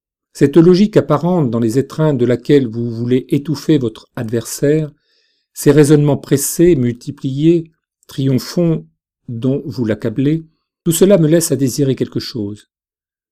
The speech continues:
Votre zèle ressemble à de la haine. Vous traitez votre adversaire en ennemi. Votre parole impétueuse n'a pas l'onction de la charité, ni l'accent de l'amour. Ô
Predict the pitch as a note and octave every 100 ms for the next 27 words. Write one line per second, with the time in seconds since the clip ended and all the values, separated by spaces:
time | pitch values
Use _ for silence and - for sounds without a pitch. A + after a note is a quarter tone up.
0 | _ - C3+ C#3 C#3+ B2 E3+ E3+ - B2+
1 | B2+ D#3 D3 B2+ - _ - A2+ A2+ A2
2 | G#2+ G#2 G2+ G#2 _ _ - C3 - G3
3 | G#3 D3 C#3+ C#3 D3 C#3+ - C#3+ B2 B2
4 | B2 A#2 - _ _ _ _ _ - B2
5 | C#3 - C#3+ D#3 C#3+ - C3 C3+ - D3
6 | D3+ E3 D#3+ A#2 B2 B2+ C3 - - C#3
7 | B2 A2+ C3+ G#2+ G#2 - A2+ - _ D3
8 | A2+ G#2+ - A2 G#2 G2+ G2 G2 _ _
9 | _ _ _ _ _ _ _ - D#3 E3+
10 | E3